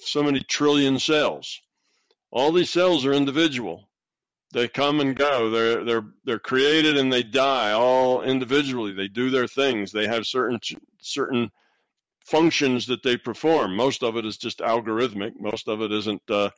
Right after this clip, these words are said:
conscious. They're not at the same level that people would be on, but they all cooperate together and share, and they produce this environment in which they can all live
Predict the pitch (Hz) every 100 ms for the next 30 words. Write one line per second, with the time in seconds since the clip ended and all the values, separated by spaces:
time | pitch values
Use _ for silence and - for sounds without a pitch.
0 | _ _ - 175 143 - 107 117 - _
1 | _ _ _ - 104 107 117 117 107 -
2 | 117 113 113 110 107 101 - - 180 160
3 | 110 92 101 98 101 117 117 - 127 -
4 | - _ _ _ _ _ - 123 135 131
5 | 127 135 139 123 139 - 147 131 - 110
6 | 104 117 113 117 104 _ - 101 - 135
7 | 127 127 123 - _ - 104 107 104 113
8 | 98 127 135 - 113 113 104 101 135 170
9 | 170 127 117 107 107 104 117 101 110 113
10 | 120 120 110 110 113 110 104